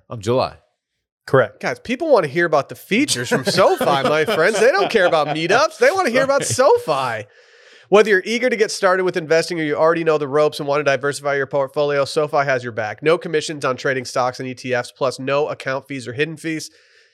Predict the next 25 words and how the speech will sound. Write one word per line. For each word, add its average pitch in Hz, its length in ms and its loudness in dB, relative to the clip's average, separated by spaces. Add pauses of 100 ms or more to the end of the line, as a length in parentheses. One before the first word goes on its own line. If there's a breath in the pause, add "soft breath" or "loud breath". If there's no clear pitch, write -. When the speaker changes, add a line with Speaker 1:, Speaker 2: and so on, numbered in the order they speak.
Speaker 3:
Use 165 200 -6
fractional 165 500 0
shares 165 380 0
that 160 100 -8
start 151 220 -2
as 135 80 -8
low 143 100 0
as 120 80 -8
five 151 260 0
dollars 127 280 -2
to 123 60 -18
buy 120 120 -4
brand 135 300 -6
name 127 120 -6
stocks, 139 400 -4
even 170 200 -6
if 160 100 -10
you 147 60 -12
don't 139 160 -4
have 131 100 -8
a 117 40 -18
couple 131 220 -10
grand 120 300 -6
lying 120 180 -6
around. 117 300 -8